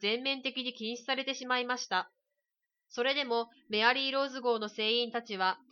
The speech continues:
船上でロザリオを使って祈っていたといいます。ロザリオを使い続けた彼らは果たして、ヘンリー八世がローマ教会と決別し、宗教改革を行った事実を無視していたのでしょうか。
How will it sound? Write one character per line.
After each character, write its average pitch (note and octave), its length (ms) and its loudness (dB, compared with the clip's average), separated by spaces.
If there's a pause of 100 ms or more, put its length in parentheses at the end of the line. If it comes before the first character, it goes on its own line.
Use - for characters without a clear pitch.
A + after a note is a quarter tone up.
(140)
船 A#3 260 -4
上 A#3 220 2
で A3+ 180 0
ロ G3 140 -2
ザ A#3 120 2
リ B3+ 140 -4
オ C4 80 0
を B3+ 60 -2
使 - 180 -4
っ B3+ 120 0
て B3 140 0
祈 A#3 240 0
っ - 40 -20
て C4+ 100 -4
い B3 60 -4
た A#3+ 100 0
と A#3 120 -4
い G3+ 140 -4
い F#3 40 -4
ま F3+ 160 -2
す。 - 220 -20 (1120)
ロ G3 120 -4
ザ A#3 160 4
リ C4+ 160 0
オ C#4 60 4
を C#4+ 80 0
使 C#4 300 2
い C#4 40 -2
続 C#4 220 -10
け C4+ 120 -2
た A3+ 120 0
彼 A#3+ 220 2
ら A3 120 2
は G3 100 6
果 G3+ 100 -2
た A3+ 140 0
し - 100 -8
て、 G3+ 300 -2 (240)
ヘ C#4 140 0
ン C4+ 80 -4
リ A#3 140 2
ー G#3 40 -4
八 A#3 240 -2
世 G#3 220 0
が F#3 180 4
ロ F#3 200 0
ー - 20 -2
マ B3 140 2
教 C4 200 0
会 A3+ 220 0
と G3 80 -6
決 G3+ 240 -10
別 G#3+ 220 -4
し、 A3 280 -8 (180)
宗 A#3 240 -6
教 C#4+ 220 0
改 D4 200 4
革 A3+ 360 -2
を F3+ 80 -2
行 G#3 100 -8
っ A#3+ 220 0
た A#3+ 120 0
事 G#3+ 100 -6
実 A3+ 300 -6
を F3+ 80 0
無 G3+ 100 -6
視 C#4+ 160 -4
し - 100 -10
て A3+ 100 2
い A3 80 -2
た G#3+ 100 -8
の G3 80 -4
で F#3 100 -4
し F#3+ 120 -8
ょ F#3+ 80 -4
う F#3 40 -12
か。 F3 240 -2